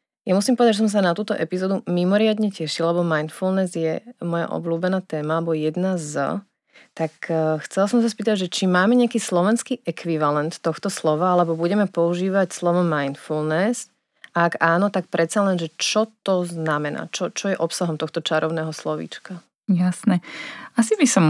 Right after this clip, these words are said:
Speaker 2: používala mindfulness, alebo je to už trošku také udomácnené, ale v doslovnom preklade to znamená niečo ako naplnená myseľ alebo plne zameraná myseľ.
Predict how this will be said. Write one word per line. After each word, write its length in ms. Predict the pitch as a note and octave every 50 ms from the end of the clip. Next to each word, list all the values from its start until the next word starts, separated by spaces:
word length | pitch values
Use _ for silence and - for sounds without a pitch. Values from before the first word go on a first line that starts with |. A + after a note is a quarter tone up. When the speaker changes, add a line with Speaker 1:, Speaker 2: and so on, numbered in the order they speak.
| D3+ - - - - -
Speaker 2:
používala 560 | E3+ F#3+ A3 G3+ G#3 F#3+ E3+ E3 - - D3
mindfulness, 880 | C#3 C3+ C#3+ D#3 D#3+ - - F3 F3+ F#3 F#3+ G3 G#3+ A3 A3 - - - - - - - - - - _ -
alebo 320 | D#3+ D#3 D#3+ D#3+ D#3+ D#3
je 160 | E3 E3 D#3 D#3+
to 160 | - E3 D#3+
už 80 | -
trošku 240 | - F3 D#3 - - - -
také 240 | E3+ - - F3+ - -
udomácnené, 880 | D3+ C#3+ D3 D#3+ E3 E3 E3 E3 - - - F#3+ F3 F3 F3 F3 F3 -
ale 240 | - - D#3 D3+ D#3
v 80 | E3
doslovnom 480 | - E3 E3 - - G3+ G3+ F#3 F3 -
preklade 480 | - E3 D#3+ - - F3+ F3 E3 F3
to 160 | E3+ - - E3
znamená 720 | D#3 D#3 D#3 D#3 D#3 D#3 E3 E3+ E3 E3+ E3 E3+ E3+ F3 - -
niečo 400 | D#3 D#3 D#3+ E3 D#3 - F3 E3+
ako 240 | E3 - - E3+
naplnená 560 | E3 D#3+ D#3 D#3 - G3 F#3+ F#3+ F3+ F3+ F3 E3+
myseľ 480 | E3+ E3 D#3+ - - - E3 D#3+ D#3
alebo 400 | D#3 - D3 D3 D3 D3+ D3 -
plne 320 | - - D3+ C#3+ D3 C#3+ D3
zameraná 480 | D3+ D3+ E3 E3+ E3+ F3 F3 F3+ F3+
myseľ. 640 | F3+ F3+ F3+ F#3 - - - - G3+ G3+ G#3 A3